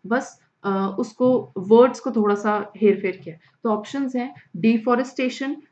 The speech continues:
desertification, floods and famines या rainfall variations। तो यहाँ पे deforestation जो है वो ecological, अ, imbalance को करने का एक main reason है, ठीक है।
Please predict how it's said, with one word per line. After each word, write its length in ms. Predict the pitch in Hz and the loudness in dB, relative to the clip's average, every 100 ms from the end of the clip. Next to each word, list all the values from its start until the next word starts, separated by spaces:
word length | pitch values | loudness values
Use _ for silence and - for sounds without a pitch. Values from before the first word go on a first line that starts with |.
| - | -2
desertification, 1040 | 185 214 220 220 269 262 233 247 226 254 277 - _ - | 2 4 4 4 0 -8 -4 -4 -4 -6 -8 -10 _ -2
floods 300 | 220 226 220 | 2 2 2
and 180 | 262 269 | -2 -2
famines 440 | 254 233 240 254 247 | -2 0 0 -2 -2
या 100 | 233 | 2
rainfall 640 | 202 202 208 196 202 - | 2 0 -2 -2 -4 -8
variations। 760 | 180 190 185 170 - - - _ _ - | -2 0 0 -2 -4 -16 -18 _ _ -2
तो 60 | 247 | 0
यहाँ 160 | 254 330 | 0 0
पे 80 | |
deforestation 1040 | 240 - 233 254 240 202 185 - 165 - - _ _ 196 | -2 0 0 0 0 -4 -4 -10 -14 -14 -20 _ _ 0
जो 120 | 220 | 2
है 260 | 220 311 - - | 2 -4 -8 -10
वो 220 | 185 247 | 0 2
ecological, 720 | - 220 214 202 214 247 247 | 2 2 0 0 -2 0 0
अ, 440 | 233 202 190 190 190 - _ - | 0 0 0 -2 -6 -14 _ -2
imbalance 520 | 254 233 202 208 220 | 2 4 2 0 -2
को 120 | 220 226 220 _ - | -4 -4 -4 _ -2
करने 300 | 214 208 214 | 0 0 -2
का 220 | 240 285 - _ 247 | -6 -10 -14 _ -8
एक 140 | 220 | -2
main 380 | 214 220 247 214 | 4 4 4 2
reason 360 | 196 185 202 | 0 -2 -4
है, 200 | 190 160 _ _ | -4 -10 _ _
ठीक 160 | 277 247 | -10 -8
है। 160 | 226 | -10